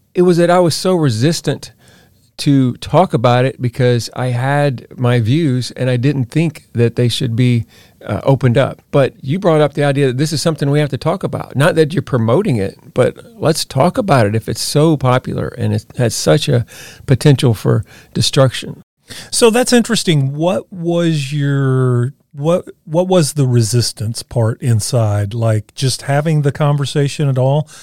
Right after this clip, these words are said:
Speaker 2: Or what did you find yourself resisting?
Speaker 1: Yeah, like, so I get caught up in a, a right or wrong kind of idea, and I was just, I had already put that in a box. And it's like,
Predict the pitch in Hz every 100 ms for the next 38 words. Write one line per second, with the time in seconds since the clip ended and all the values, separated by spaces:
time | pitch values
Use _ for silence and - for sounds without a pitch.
0 | - - 135 151 151 135 131 - 131 127
1 | 120 - 120 110 117 104 107 - 95 90
2 | - _ _ _ - 170 180 170 131 -
3 | 156 139 - - 147 170 170 - 156 156
4 | 147 143 131 - _ _ 123 110 127 156
5 | 156 127 120 143 151 139 127 - _ -
6 | 131 120 120 110 143 127 117 - - _
7 | _ 135 127 127 - - 131 139 127 120
8 | - - _ - 135 143 135 135 113 -
9 | 135 131 117 113 98 104 95 - - -
10 | _ _ _ _ 120 113 - 113